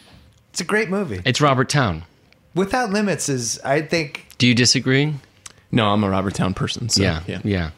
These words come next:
Speaker 1: Without Limits is rising the rankings of the sports movie thing, 'cause some of the sports movie, like, the greatest of all time, some of them are now dated. So
Speaker 2: What,
Speaker 1: they
Speaker 2: what
Speaker 1: start
Speaker 2: would,
Speaker 1: falling
Speaker 2: what,
Speaker 1: down.
Speaker 2: what are the, what are, what
Speaker 1: Well,
Speaker 2: are those?
Speaker 1: so fifteen years ago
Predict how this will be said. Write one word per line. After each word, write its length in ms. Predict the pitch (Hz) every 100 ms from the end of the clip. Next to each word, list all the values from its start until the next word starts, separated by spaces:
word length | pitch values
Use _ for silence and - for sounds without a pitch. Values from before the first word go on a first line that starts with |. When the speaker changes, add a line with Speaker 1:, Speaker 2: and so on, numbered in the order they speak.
| - -
Speaker 1:
Without 300 | 143 202 185
Limits 300 | 202 190 -
is 300 | 120 101 - 98
rising 460 | 120 120 127 123
the 80 | 113
rankings 440 | 104 110 107 95 85
of 100 | 92
the 80 | 101
sports 380 | - 107 101
movie 200 | 120 117
thing, 180 | 117 131
'cause 160 | 127 113
some 140 | 135
of 60 | 135
the 60 |
sports 340 | 123 - 123 -
movie, 380 | 117 110 98 78 - - - _ _ -
like, 140 | 113
the 60 | 110
greatest 360 | 117 117 104
of 80 | 120
all 120 | 110 104
time, 360 | 113 101 113 -
some 220 | - 156
of 60 | 170
them 120 | 160
are 60 | 127
now 140 | 117
dated. 460 | 92 92 104 123 - _ _ - - -
So 100 | 127
Speaker 2:
What, 100 | 139
Speaker 1:
they 60 | 127
Speaker 2:
what 140 | 143
Speaker 1:
start 140 | 143 139
Speaker 2:
would, 120 | 135
Speaker 1:
falling 340 | 135 143 113
Speaker 2:
what, 200 | 139 143
Speaker 1:
down. 80 | 131
Speaker 2:
what 140 | 135 123
are 160 | 120
the, 120 | 113 104
what 220 | 120 117
are, 140 | 110
what 240 | - 165 117
Speaker 1:
Well, 40 |
Speaker 2:
are 120 | 104
those? 360 | 104 95 - - 131 - -
Speaker 1:
so 180 | -
fifteen 460 | 143 - 160 175 151
years 240 | 139 135
ago 380 | 113 104 90 92